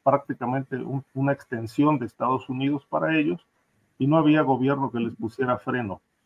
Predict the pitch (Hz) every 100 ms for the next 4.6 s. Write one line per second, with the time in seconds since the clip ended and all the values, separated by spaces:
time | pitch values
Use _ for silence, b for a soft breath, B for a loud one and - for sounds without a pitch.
0 | _ - 135 170 185 180 - - 135 175
1 | 202 202 208 202 151 - 120 117 120 -
2 | 233 156 117 - 139 143 131 143 160 131
3 | 147 156 139 117 117 117 139 151 131 127
4 | 135 151 131 147 170